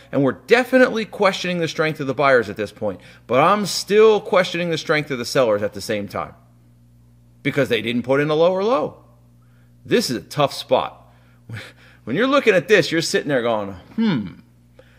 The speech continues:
The best thing you can see here is the next bar is green and takes out the topping tail.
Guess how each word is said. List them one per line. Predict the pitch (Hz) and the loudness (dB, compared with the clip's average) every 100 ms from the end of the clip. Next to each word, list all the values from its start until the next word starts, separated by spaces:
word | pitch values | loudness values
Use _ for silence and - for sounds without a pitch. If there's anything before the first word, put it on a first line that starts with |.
| _ _ _ _ _ _ _ | _ _ _ _ _ _ _
The | - | -6
best | - 208 240 - | 2 2 2 0
thing | 240 | 0
you | 233 | 0
can | - 214 | -4 -6
see | - 220 214 | -4 -4 -4
here | 220 233 226 | -2 -2 -4
is | - 120 92 | -6 -8 -6
the | 104 | -6
next | 104 117 190 202 - 131 | -4 -2 -2 -4 -10 -8
bar | 147 151 139 | -2 0 0
is | 110 - | -2 -6
green | 131 165 170 | -8 -4 -4
and | 117 101 | -4 -4
takes | 139 - 135 | -6 -4 -4
out | 120 | -4
the | - | -6
topping | - 78 80 - | -12 -12 -14 -20
tail. | - | -20